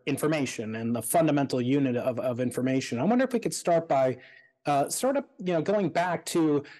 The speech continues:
to Bitcoin itself. It's obviously central. I mean, you play a huge role in the story of Bitcoin, uh, but, uh, but I wonder, uh, I've often wondered, I mean, there's nothing about Bitcoin that couldn't have been implemented, you know, twenty years ago, thirty years ago.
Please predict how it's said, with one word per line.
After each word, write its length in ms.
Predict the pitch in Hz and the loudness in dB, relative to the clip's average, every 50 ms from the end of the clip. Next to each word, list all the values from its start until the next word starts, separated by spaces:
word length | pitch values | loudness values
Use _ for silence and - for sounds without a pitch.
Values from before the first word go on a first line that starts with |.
| - _ - | -20 _ -4
to 120 | - 165 | -4 -2
Bitcoin 380 | 151 208 226 226 - 214 190 156 | 0 0 0 0 0 0 0 0
itself. 340 | 127 - - 202 156 127 | -2 -2 0 0 0 0
It's 140 | 123 117 - - | -2 -6 -8 -6
obviously 460 | - 143 165 208 202 190 170 - 156 135 | -4 -4 -2 0 0 0 0 0 -2 -4
central. 540 | - - 151 143 143 - 151 131 127 123 - | -2 -2 -2 -2 -2 0 0 0 0 0 -2
I 80 | 127 | -2
mean, 140 | 117 113 107 | -4 -4 -4
you 120 | 113 131 127 | -4 -4 -4
play 220 | - - 135 123 | -2 -2 -2 -2
a 40 | 117 | -2
huge 280 | - - 156 143 123 | 0 0 0 0 2
role 400 | 120 127 135 131 131 135 139 139 | 2 2 4 4 4 4 4 4
in 80 | 131 120 | 2 2
the 80 | 117 113 | -2 -4
story 320 | - - 143 139 143 139 | -4 -2 0 0 2 2
of 80 | 135 120 | 0 0
Bitcoin, 540 | 139 131 131 - 147 135 127 127 127 127 - - - - - _ - | -2 -4 -4 -2 -2 -2 0 -2 -2 -4 -6 -12 -20 -20 -20 _ -4
uh, 240 | - 135 131 123 123 | -2 0 0 0 0
but, 380 | 120 117 160 156 147 143 - - - | 0 0 2 2 2 2 -2 -4 0
uh, 220 | 147 139 135 135 127 | 0 2 2 0 0
but 200 | 127 - 180 175 | 0 -2 0 2
I 80 | 208 | 2
wonder, 440 | 226 240 285 302 285 277 247 - - - - _ _ _ - | 2 2 0 0 0 0 0 -2 -4 -10 -20 _ _ _ -4
uh, 180 | - 165 165 170 165 - | -2 0 0 0 0 0
I've 140 | 180 220 294 | 0 2 2
often 260 | 392 415 - 190 160 | 2 2 2 2 2
wondered, 340 | 147 127 117 104 104 220 - - | 2 0 -2 -4 -8 -10 -4 -2
I 100 | 175 175 | -2 -2
mean, 140 | 196 214 208 | -2 0 -2
there's 160 | 214 202 208 | -2 0 0
nothing 280 | 302 330 320 427 403 370 | 0 0 2 2 0 2
about 300 | 247 185 156 156 156 - | 0 0 0 0 0 0
Bitcoin 480 | 160 151 156 - - 151 139 139 139 139 | -2 -2 -2 -2 -2 0 0 2 2 0
that 180 | 131 - - | 0 -2 -4
couldn't 260 | - - 208 214 202 | -2 0 0 2 2
have 120 | 180 151 123 | 0 0 0
been 180 | 147 139 139 | 0 0 0
implemented, 720 | 139 147 147 143 147 143 143 131 123 127 139 131 123 113 117 - _ - - | 0 -2 -2 -2 0 0 0 0 0 -2 -2 -2 -2 -4 -8 -16 _ -10 -2
you 120 | 160 151 | 0 0
know, 240 | 131 120 107 98 - _ _ _ _ _ _ _ _ _ _ _ - | 2 0 -2 -4 -8 _ _ _ _ _ _ _ _ _ _ _ -2
twenty 180 | 156 156 160 143 | 0 0 2 2
years 240 | 123 117 113 107 | 0 0 -2 -2
ago, 380 | - 107 117 120 147 175 190 180 | -4 -2 0 0 0 0 0 0
thirty 220 | - 160 160 156 127 | 2 2 2 2 0
years 240 | 117 117 113 110 120 | -2 -2 -4 -4 -4
ago. 340 | 113 123 123 127 151 147 | -2 0 0 0 0 -2